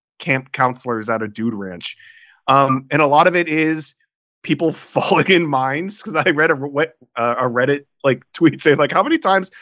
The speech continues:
does someone fall in a mine in the show?" Like, ten times. I'm like, "I've at least seen four episodes where someone gets trapped in a mine already." Um, and lots of people getting pushed into water troughs. But I don't know. There's just something weirdly charming and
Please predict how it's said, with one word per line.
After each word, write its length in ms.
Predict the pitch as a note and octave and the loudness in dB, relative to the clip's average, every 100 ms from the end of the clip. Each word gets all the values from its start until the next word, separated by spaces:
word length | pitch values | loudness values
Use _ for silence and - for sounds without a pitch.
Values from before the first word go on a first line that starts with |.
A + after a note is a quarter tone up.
| - - | -20 -12
does 80 | D#3+ | -4
someone 220 | F3 D3+ | -2 -2
fall 340 | - D3 E3 | 2 4 6
in 80 | D#3 | 4
a 40 | A#2 | 0
mine 360 | A2 B2 A#2+ | -2 -2 -2
in 80 | A2 | -8
the 80 | A2+ | -10
show?" 220 | - B2+ | -4 -2
Like, 220 | C#3 A#2+ | -2 -4
ten 200 | - D#3 | -2 -4
times. 280 | C3 C3 C#3 | -2 -6 -6
I'm 60 | C3 | -6
like, 140 | A#2+ | -8
"I've 140 | A2+ A#2 | -10 -12
at 160 | A#2 | -10
least 200 | B2 C#3+ | -6 -6
seen 160 | C#3 A2+ _ | -6 -10 _
four 160 | A#2 | -6
episodes 400 | A#2+ - G#2+ G2+ | -6 -8 -10 -8
where 80 | A#2 | -8
someone 280 | A2+ C3 B2 | -8 -8 -8
gets 160 | - - | -10 -4
trapped 280 | A#2 A2 | -2 0
in 80 | A2 | -2
a 40 | G#2 | -2
mine 220 | G#2 G#2 | -2 0
already." 300 | G#2 G#2 A2+ - - - - - | 2 4 2 -2 -16 -16 -18 0
Um, 500 | B2 A#2 A2+ G#2+ G#2 _ _ - | 4 6 4 0 -6 _ _ -2
and 140 | F3+ | 0
lots 260 | F#3+ G#3 G#3 | 2 0 0
of 120 | E3 | -4
people 260 | F#3 E3 D3 | -6 -6 -2
getting 260 | D3 C3 | -2 -4
pushed 280 | C3+ C3+ C3+ | -6 -6 -6
into 460 | B2 A#2+ C#3 A#2+ A2+ | -10 -8 -6 -6 -6
water 360 | G2+ G#2+ G#2+ | -6 -6 -6
troughs. 460 | G#2+ A2 G2+ G#2 - | -8 -6 -6 -8 -2
But 240 | B2 A#2+ - - - - | 2 2 -2 -18 -6 0
I 80 | |
don't 100 | C#4 | 4
know. 140 | C#4+ - | 4 2
There's 200 | F3 E3+ | -2 -8
just 120 | A3 | -6
something 480 | A#3 G#3+ G#3+ D#3+ C#3 | -4 -2 -2 -2 -4
weirdly 640 | D#3+ D3+ D#3+ D#3 D3+ C#3 C3+ _ - | -6 0 2 2 2 0 -2 _ -12
charming 480 | - C3+ C#3 C#3 | 0 2 2 2
and 140 | A#2+ | -2